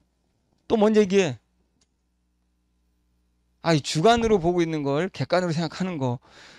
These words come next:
리얼리즘의 본질을 낯설게 하기 위해서 찾는 러시아 형식주의 견해에서, 러시아, 몰라도 돼. 러시아 형식주의라는 문학은,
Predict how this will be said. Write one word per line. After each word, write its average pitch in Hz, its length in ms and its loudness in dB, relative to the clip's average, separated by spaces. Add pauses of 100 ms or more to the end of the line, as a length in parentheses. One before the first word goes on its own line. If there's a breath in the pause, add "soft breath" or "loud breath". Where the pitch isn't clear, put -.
(160 soft breath)
리얼리즘의 196 520 6
본질을 170 540 2 (260 soft breath)
낯설게 175 540 4
하기 165 300 2
위해서 160 200 0
찾는 202 560 -2 (340 soft breath)
러시아 156 420 4
형식주의 160 500 -2
견해에서, 131 520 0 (340 soft breath)
러시아, 190 480 6
몰라도 220 380 4
돼. 220 140 6
러시아 170 340 4
형식주의라는 185 760 0
문학은, 175 640 2